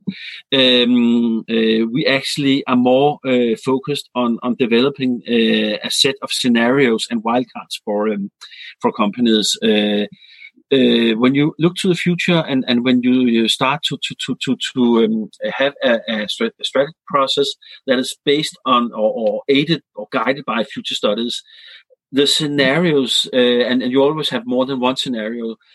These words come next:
uh, they are, uh, really at the core of the process.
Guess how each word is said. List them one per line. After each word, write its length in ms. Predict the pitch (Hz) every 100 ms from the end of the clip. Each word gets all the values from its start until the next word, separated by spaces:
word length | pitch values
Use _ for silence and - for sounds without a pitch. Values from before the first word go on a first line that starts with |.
| - _ -
uh, 320 | 131 120 117 113
they 180 | 143 135
are, 360 | 123 120 127 127
uh, 60 | 123 113 113
really 420 | 120 131 139 147
at 160 | 120 -
the 80 |
core 420 | 123 - 131 135 -
of 80 | -
the 80 | - - -
process. 600 | 110 110 - 85 -